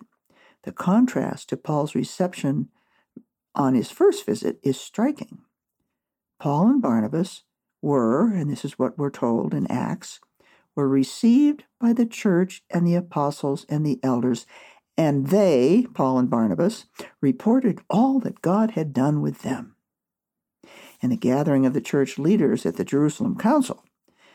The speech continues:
Paul would have argued both from Scripture and from his experiences in order to refute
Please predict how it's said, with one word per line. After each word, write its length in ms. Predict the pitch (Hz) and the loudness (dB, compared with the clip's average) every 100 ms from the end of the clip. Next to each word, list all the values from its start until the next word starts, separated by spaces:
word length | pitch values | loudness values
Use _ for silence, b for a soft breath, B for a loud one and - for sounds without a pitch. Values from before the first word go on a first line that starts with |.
| b b | b b
Paul 380 | - 139 139 156 | -4 0 0 -2
would 100 | 147 | -2
have 140 | 135 - | -2 -4
argued 400 | 139 135 139 135 | -6 -4 -2 -2
both 220 | 120 107 | -2 -6
from 160 | - - | -8 -16
Scripture 540 | - 311 - 294 285 254 _ - | -6 -6 -4 -2 -2 -4 _ -2
and 320 | 339 339 339 | 2 2 0
from 180 | - 170 | 0 -2
his 200 | - 226 | -2 -6
experiences 840 | - - 269 277 269 262 254 254 B B B B | -8 -6 0 4 4 4 2 2 B B B B
in 160 | 135 - | -4 2
order 240 | 170 170 | 2 2
to 180 | 170 147 | 0 -4
refute 540 | 139 131 - 247 254 | 0 -2 2 4 4